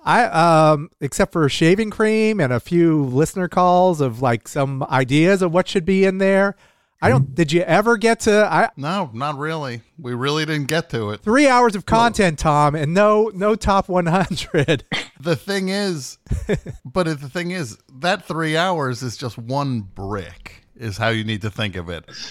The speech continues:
Speaker 2: We're building pyramids over here. Those shows,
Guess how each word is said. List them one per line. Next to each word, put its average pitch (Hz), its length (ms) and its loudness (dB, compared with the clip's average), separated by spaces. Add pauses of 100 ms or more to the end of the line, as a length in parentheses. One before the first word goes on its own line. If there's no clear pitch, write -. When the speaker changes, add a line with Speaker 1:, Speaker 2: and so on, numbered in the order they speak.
(160)
Speaker 2:
We're 180 200 -6
building 143 440 -2
pyramids 98 840 -6
over 107 260 -6
here. 98 460 -4 (680)
Those 160 360 -4
shows, 165 640 -6